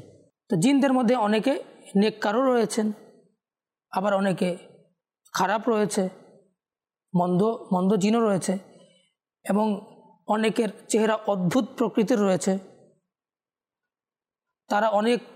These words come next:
কঠিন কাজ করতে সক্ষম, যা সাধারণ মানুষের পক্ষে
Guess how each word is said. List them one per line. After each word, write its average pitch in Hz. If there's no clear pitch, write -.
কঠিন 254
কাজ 208
করতে 208
সক্ষম, 196
যা 202
সাধারণ 196
মানুষের 196
পক্ষে 214